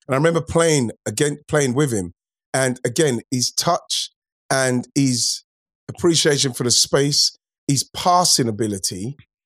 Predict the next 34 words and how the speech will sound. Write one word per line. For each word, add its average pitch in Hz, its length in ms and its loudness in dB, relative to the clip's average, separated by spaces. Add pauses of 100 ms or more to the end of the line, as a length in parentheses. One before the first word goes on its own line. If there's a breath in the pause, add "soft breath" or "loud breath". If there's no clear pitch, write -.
(260)
right? 120 200 -2
Remember, 156 380 0
'cause 143 180 0
he 180 80 0
was 165 140 0
a 135 60 0
dynamic 127 680 0
number 113 240 0
ten 104 420 -2 (400)
when 113 220 0 (100)
I 123 160 2
first 117 340 0
started 107 300 -2
watching 120 280 -2
him 110 80 -2
with 120 140 -2
the 110 80 0
locks - 380 -2
and 120 80 0
everything. 117 300 -2
He 139 120 2
was 127 200 0
up - 200 -4
there 120 140 2
with 113 220 -2
Van 120 200 2
Basten, 117 460 -2 (380 loud breath)
getting 139 180 2
into 127 220 2
the 123 80 0
box, 113 360 -2
doing 127 340 0
great 123 280 0
stuff. - 440 -2